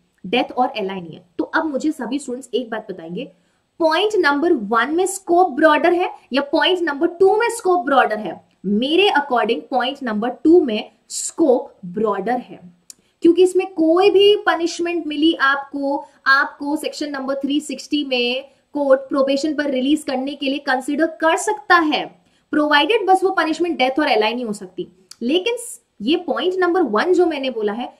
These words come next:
इसमें थोड़ी उम्मीद कम है। दस साल की punishment मिल गई ऐसे person को जो भी इक्कीस साल से ऊपर है,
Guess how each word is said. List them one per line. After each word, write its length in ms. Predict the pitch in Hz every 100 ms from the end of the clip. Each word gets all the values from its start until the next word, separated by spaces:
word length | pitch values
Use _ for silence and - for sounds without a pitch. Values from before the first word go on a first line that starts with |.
| _ 320
इसमें 260 | 320 392
थोड़ी 240 | 381 359 392
उम्मीद 420 | - 269 311 359
कम 220 | 359 320
है। 100 | 349 349 _ _ _ _ _ - -
दस 140 | 247 247
साल 140 | 269
की 100 | 294
punishment 420 | 285 285 285 294
मिल 120 | 269
गई 100 | 262
ऐसे 300 | 294 277 277
person 260 | 320 302 311
को 60 | 311
जो 100 | 294
भी 80 | 311
इक्कीस 360 | 277 - 339
साल 180 | - 285
से 120 | 277
ऊपर 340 | 285 247 262 233
है, 240 | 180 -